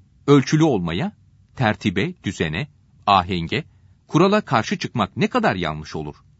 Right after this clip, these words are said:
İnsan kendisi tertipli düzenli olmasa da tertipli düzenli olanlara imrenmelidir. Şiir yazmak. Sual. Şiir yazmanın, okumanın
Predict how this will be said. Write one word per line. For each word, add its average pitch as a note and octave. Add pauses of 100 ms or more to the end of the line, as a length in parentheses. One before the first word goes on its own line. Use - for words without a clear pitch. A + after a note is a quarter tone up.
(640)
İnsan A#2
kendisi G2 (320)
tertipli G#2
düzenli F#2
olmasa F#2+
da A3 (360)
tertipli F2+
düzenli F2
olanlara E2+
imrenmelidir. A#2+ (2500)
Şiir G#3
yazmak. E2 (800)
Sual. A#2 (480)
Şiir G#3
yazmanın, G#2+ (320)
okumanın B2+